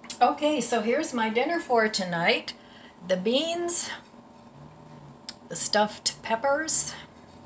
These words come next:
and here I have a nice salad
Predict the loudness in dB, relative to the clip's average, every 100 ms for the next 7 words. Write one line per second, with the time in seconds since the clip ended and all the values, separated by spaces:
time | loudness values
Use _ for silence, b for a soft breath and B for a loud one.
0 | -20 -20 -20 -20 -20 -20 -20 -20 -20 -20
1 | -20 -20 -20 -20 -20 -20 -18 -14 -10 -8
2 | -8 -8 -10 -8 -6 -6 -4 -6 -6 -8
3 | -8 -8 -6 2 6 6 4 2 2 2
4 | 0 -4